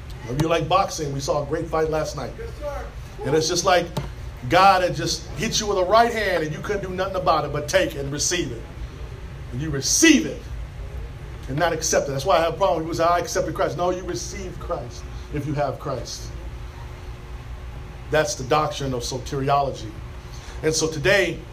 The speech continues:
Speaker 1: as we close, we have six minutes. We're going to have communion together.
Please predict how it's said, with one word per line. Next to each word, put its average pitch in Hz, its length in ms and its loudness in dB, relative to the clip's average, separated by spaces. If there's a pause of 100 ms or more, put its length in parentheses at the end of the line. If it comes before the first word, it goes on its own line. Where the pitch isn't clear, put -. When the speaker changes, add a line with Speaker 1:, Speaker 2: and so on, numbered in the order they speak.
(440)
Speaker 1:
as 180 260 4
we 165 140 -2
close, 185 600 0 (440)
we 156 100 4
have 156 120 4
six - 340 -2
minutes. 185 380 0
We're 165 80 -4
going 165 200 0
to 160 160 -2
have 170 300 4 (420)
communion 185 480 -2
together. 147 380 0